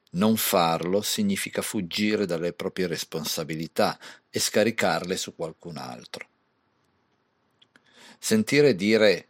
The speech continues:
che bisogna avere coraggio per dimettersi è stato davvero imbarazzante. Va a finire che sono loro gli eroi di questo tempo. Non voglio discutere sulle motivazioni che hanno portato a tutto questo,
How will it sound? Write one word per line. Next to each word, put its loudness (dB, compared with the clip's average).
che 0
bisogna 0
avere 2
coraggio 0
per -10
dimettersi -2
è -2
stato -6
davvero -2
imbarazzante. -8
Va 0
a 4
finire 2
che -8
sono -4
loro 0
gli -6
eroi -2
di -18
questo -10
tempo. -10
Non 0
voglio 6
discutere -4
sulle -6
motivazioni -4
che -6
hanno -8
portato -4
a -8
tutto -10
questo, -8